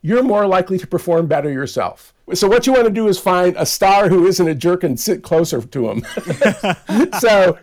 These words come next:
one of the other sort of classic strategies, and, and I've done this myself, is to find ways, for example, if you know you're gonna be in a meeting with somebody who's nasty, try to have as few meetings as possible with them. Try to have them as short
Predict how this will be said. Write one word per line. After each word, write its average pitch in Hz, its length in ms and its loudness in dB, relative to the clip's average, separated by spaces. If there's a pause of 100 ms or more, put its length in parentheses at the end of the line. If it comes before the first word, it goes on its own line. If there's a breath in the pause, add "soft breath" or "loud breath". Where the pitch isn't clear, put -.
(120)
one 214 260 2
of 262 140 0
the 190 100 0
other 214 280 2
sort 185 180 0
of 175 80 0
classic 170 560 -4
strategies, 147 720 -4
and, 123 200 -8
and 127 180 -6
I've 151 220 -4
done 160 260 -2
this 156 300 -6
myself, 135 640 0 (360 loud breath)
is 170 180 -2
to 175 100 -2
find 170 580 0 (100)
ways, 165 420 0
for 170 140 -6
example, 156 680 -4 (240 loud breath)
if - 120 -8
you 170 140 -4
know 160 340 2
you're 190 200 0
gonna 190 180 0
be 185 140 -4
in 175 120 0
a 165 40 -2
meeting 170 400 -2
with 175 100 -2
somebody 180 320 -2
who's 180 160 -4
nasty, 175 340 -4
try 147 280 -4
to 170 240 0
have 147 180 -2
as 123 140 -8
few 170 220 -6
meetings 165 360 -4
as 151 140 -8
possible 170 440 -4
with 190 100 -2
them. 240 280 -4 (540 loud breath)
Try 180 180 0
to 170 60 0
have 165 180 0
them 165 140 -2
as 123 80 -4
short 196 480 -2